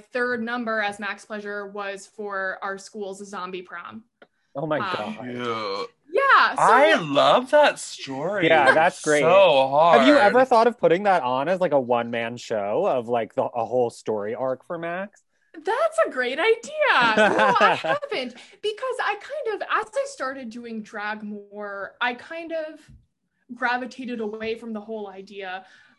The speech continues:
Speaker 1: that my drag character is a fictional character
Speaker 2: Mm.
Speaker 1: with, like, I don't approach Max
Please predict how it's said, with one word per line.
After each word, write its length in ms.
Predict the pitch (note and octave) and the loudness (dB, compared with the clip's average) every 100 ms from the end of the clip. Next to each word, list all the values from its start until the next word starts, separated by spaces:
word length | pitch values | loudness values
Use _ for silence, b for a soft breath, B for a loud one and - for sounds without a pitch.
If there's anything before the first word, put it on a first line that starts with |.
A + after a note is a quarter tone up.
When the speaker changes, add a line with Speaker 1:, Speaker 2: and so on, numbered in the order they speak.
| _ - | _ -10
Speaker 1:
that 280 | A3 G#3+ A3 | -6 -6 -6
my 160 | A3 | -6
drag 320 | G#3+ G#3+ A3 | -6 -4 -6
character 500 | A3 A3+ G#3+ A3+ A3 | -6 -10 -10 -8 -8
is 160 | A3+ A#3+ | -6 -6
a 80 | B3 | -6
fictional 500 | - F4 - C#4+ C4+ | -8 -14 -10 -8 -8
character 840 | - F4+ D4 C4+ - A3+ G#3+ G#3 | -8 -4 -4 -4 -8 -10 -8 -8
Speaker 2:
Mm. 120 | C4+ A#3+ | -8 -8
Speaker 1:
with, 440 | A3+ A3+ _ _ b b b | -8 -10 _ _ b b b
like, 200 | D4+ D4 | -2 0
I 100 | D4 | 0
don't 200 | F4+ G4+ F#4 | 0 -4 -6
approach 720 | - - C4+ C#4 - - - - _ - | -10 -8 -6 -6 -10 -16 -18 -20 _ -12
Max 560 | A#3 A3+ A3+ A3 - | -8 -6 -6 -8 -14